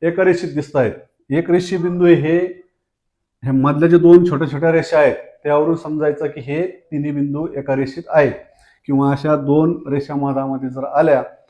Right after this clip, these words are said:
तर त्यावरून समजायचं की हे तीन बिंदू एका रेषेत आहेत. याला सोडवण्याची एक स्टेप आहे आणि ते स्टेप खूप सोपी आहेत. बघा,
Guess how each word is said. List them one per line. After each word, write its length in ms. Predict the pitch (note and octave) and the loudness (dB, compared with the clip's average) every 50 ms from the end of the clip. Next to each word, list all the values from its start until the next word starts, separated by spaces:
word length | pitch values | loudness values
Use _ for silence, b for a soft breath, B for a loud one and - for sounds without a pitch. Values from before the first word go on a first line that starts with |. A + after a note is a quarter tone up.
| _ _ _ _ | _ _ _ _
तर 60 | B2 - | -6 -2
त्यावरून 340 | C#3 C#3 C3+ C3+ C#3 C#3+ | 0 0 0 0 -2 -4
समजायचं 480 | C#3 C#3 C3+ B2+ C3 C3 C3 B2+ C3 C3 | -6 -8 -10 -8 -6 -6 -6 -6 -8 -10
की 80 | A#2+ B2+ | -12 -10
हे 60 | B2+ | -12
तीन 280 | B2+ - C3 C3 C3 | -10 -8 -6 -4 -4
बिंदू 400 | B2+ B2+ B2+ B2+ B2+ C#3 E3+ A3+ B3 - _ _ _ _ _ _ | -4 -4 -4 -4 -4 -4 -4 -6 -6 -10 _ _ _ _ _ _
एका 240 | D3 D3+ D#3 D#3+ D#3 | -6 -2 2 2 2
रेषेत 220 | D#3 - - D3 - | 2 2 -2 -6 -6
आहेत. 160 | B2+ A#2 G#2+ F#2+ - _ _ _ _ _ _ _ - | -6 -6 -6 -6 -10 _ _ _ _ _ _ _ 0
याला 140 | D3 F3 F3+ | 0 0 0
सोडवण्याची 600 | F3+ - G3 F#3 F#3+ G3 G3 G3 F3 - F#3+ F#3+ | 2 2 2 2 4 2 2 -2 -4 -4 -2 -2
एक 80 | F#3 F#3+ | -2 -4
स्टेप 380 | - - - F3+ F3 - - | -6 -2 -2 -2 0 0 0
आहे 100 | C3+ G#2+ | -2 -2
आणि 440 | - - - _ - C3 C3+ C3+ C3+ | -4 -6 -14 _ -10 -10 -10 -8 -8
ते 100 | D3+ D3+ | -8 -8
स्टेप 460 | D3 - - D#3+ E3 E3 - - _ | -6 -4 -2 0 0 0 -4 -10 _
खूप 260 | _ _ F#3 F3+ F3+ | _ _ -10 -10 -10
सोपी 300 | - - E3+ E3 - D#3+ | -8 -8 -6 -4 0 0
आहेत. 160 | C#3+ B2+ - A#2 | 0 0 0 -2
बघा, 300 | C#3+ C#3+ C3+ A2 G2+ F#2 | -2 -2 0 -2 -4 -6